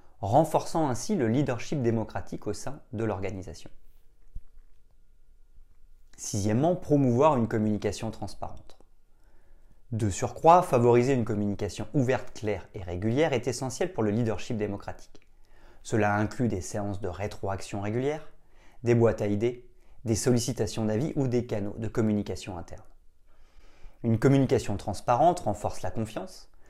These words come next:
permet une participation plus active et améliore la prise de décision collective au sein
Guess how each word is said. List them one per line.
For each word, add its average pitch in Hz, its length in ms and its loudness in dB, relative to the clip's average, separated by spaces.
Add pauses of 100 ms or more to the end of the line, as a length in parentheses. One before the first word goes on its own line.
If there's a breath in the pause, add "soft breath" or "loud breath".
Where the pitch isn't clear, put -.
(260 soft breath)
permet 143 260 6
une 120 120 4
participation 113 760 -2
plus 120 280 0
active 156 420 -2
et 117 100 6
améliore 107 500 2
la 101 120 -6
prise 131 240 -4
de 110 60 2
décision 98 420 -4
collective 104 500 -2
au 101 60 -2
sein - 260 -8